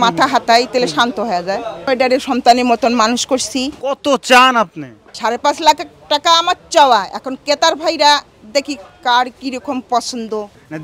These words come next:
Speaker 2: দিনে তাও কয় কেজি খাওয়ান? একটা আইডিয়া, অনুমান, অনুমান।
Speaker 1: অনুমান তো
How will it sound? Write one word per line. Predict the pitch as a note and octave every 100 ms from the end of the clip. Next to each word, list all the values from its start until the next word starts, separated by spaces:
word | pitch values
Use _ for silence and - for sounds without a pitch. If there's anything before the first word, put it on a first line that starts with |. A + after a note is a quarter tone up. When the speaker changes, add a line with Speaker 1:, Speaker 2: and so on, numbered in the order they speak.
| D3
Speaker 2:
দিনে | G#3+ B3+ A3
তাও | A3+ A3
কয় | B3 B3+ A3+
কেজি | A3+ A3 F#3
খাওয়ান? | F3 F3 F3 G3
একটা | A3+ A3
আইডিয়া, | A#3+ G#3+ G3+
অনুমান, | B3+ A#3+ D3+ D3+
অনুমান। | C#3+ - - -
Speaker 1:
অনুমান | C#4+ D4 C#4+ C#4 C4+ C4+ C4 -
তো | C#4+